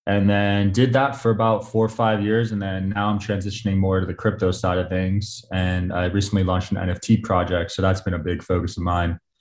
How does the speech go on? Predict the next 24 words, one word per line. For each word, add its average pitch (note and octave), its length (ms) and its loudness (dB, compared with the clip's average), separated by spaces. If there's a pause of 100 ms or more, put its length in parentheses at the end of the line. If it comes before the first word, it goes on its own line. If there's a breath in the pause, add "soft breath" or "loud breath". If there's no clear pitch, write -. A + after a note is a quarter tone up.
(420 soft breath)
But, F#2 220 4
uh, F2+ 260 4
I F2 40 4
was F#2+ 160 2
able G#2 360 4
to F#2 540 2
kinda F#2+ 240 2
intermingle G2 520 2
the F2 80 -2
companies, A#2+ 500 0
and F#2+ 100 0
we're F2 80 -4
also F#2+ 240 -2
doing F2+ 320 -2
jerseys F2 800 -2
with F#2+ 300 0
N F2 180 0
F E2 140 -2
Ts. D#2+ 400 0
So F2 100 -2
that's, E2+ 400 -2
that's - 120 -6
pretty D#2+ 260 -2
cool. - 380 -6